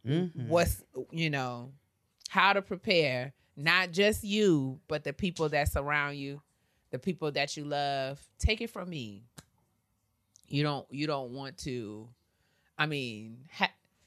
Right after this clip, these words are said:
Speaker 2: it is, it is a huge burden to leave someone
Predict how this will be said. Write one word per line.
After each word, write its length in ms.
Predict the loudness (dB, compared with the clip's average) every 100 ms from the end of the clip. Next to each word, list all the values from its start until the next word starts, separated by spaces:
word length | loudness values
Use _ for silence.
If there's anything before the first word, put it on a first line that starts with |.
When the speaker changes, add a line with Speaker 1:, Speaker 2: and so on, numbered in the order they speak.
| _ _ 2
Speaker 2:
it 140 | 4
is, 160 | 6 4
it 140 | 0 2
is 160 | 2
a 80 | -2
huge 580 | -4 2 4 4 0 0
burden 480 | 6 6 6 0 -4
to 140 | -4 -2
leave 600 | -2 -2 -2 -4 -10 -18 -20 _ _ _ _ _ _ _ _ -6
someone 580 | 2 2 2 -6 -12